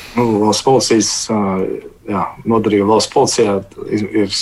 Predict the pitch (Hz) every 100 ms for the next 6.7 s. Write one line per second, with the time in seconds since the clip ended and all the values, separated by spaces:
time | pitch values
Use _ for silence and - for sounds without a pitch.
0 | - 98 92 98 95 95 113 110 98 98
1 | 90 - - - - - 95 95 95 131
2 | - 101 95 - - 107 98 - - -
3 | - - 98 98 101 - 104 - 98 120
4 | 120 101 98 92 - 120 120 101 95 -
5 | - - - - - - - 95 95 101
6 | - - 95 92 98 -